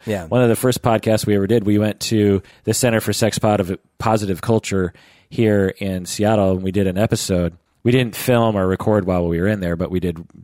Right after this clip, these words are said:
Speaker 2: before and after. And I don't know if we ever really talked explicitly about what we saw.
Speaker 1: Uh, when we walked out, we didn't go into too much detail 'cause we, you know,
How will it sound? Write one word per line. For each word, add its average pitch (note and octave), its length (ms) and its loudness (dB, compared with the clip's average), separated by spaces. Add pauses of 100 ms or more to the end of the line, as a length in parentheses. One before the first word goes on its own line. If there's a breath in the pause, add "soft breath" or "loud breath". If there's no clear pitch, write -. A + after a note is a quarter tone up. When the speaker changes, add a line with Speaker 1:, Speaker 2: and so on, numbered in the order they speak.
Speaker 2:
before F#2+ 360 -2
and E2 100 -6
after. F2 480 -6 (240 soft breath)
And G#2+ 480 -2 (180)
I C3 100 0
don't C4 100 2
know F4 60 2
if - 140 -2
we D3 140 4
ever C#3 180 4
really C3+ 280 4
talked A#2+ 340 0
explicitly G2+ 680 0
about F#2+ 480 0
what A#2 240 2
we F#2+ 100 -2
saw. G#2 680 0
Speaker 1:
Uh, B2+ 420 2
when B2 160 0
we C#3 120 0
walked D3 320 0
out, C3+ 400 0
we B2 500 -2 (340)
didn't C3+ 340 0 (220)
go B2 120 0
into A#2 160 -6
too - 120 -12
much G#2 220 -8
detail G#2+ 300 -10
'cause - 220 -8
we, G3+ 160 -4
you G3 100 -2
know, D3+ 180 0